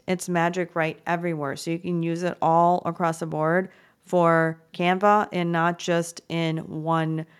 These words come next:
little aspect, which was in docs before, like documents. It's gonna be, like, all across the board.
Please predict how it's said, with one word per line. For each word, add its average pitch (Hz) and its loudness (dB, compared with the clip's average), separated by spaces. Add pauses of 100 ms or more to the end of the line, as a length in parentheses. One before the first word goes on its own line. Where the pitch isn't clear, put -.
(280)
little 160 -2
aspect, 165 -2
which 151 -6
was 156 -2
in 147 0
docs 143 0
before, 226 2 (300)
like 165 0
documents. 196 0
It's 175 -4
gonna 180 -2
be, 175 -2
like, 170 -4
all 165 -2
across 170 -6
the 190 -12
board. 202 2